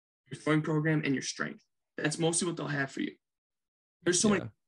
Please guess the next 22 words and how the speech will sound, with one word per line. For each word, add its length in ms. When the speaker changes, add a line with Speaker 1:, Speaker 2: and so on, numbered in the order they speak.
Speaker 1:
you 60
can 100
do 60
to 20
develop 420
mentally 500
even, 440
where 320
Speaker 2:
Oh 120
my 120
gosh, 260
yeah, 120
we 120
haven't 140
even 120
Speaker 1:
you'll 60
be 20
Speaker 2:
talked 120
Speaker 1:
able 120
to 60
Speaker 2:
about 120
Speaker 1:
play. 300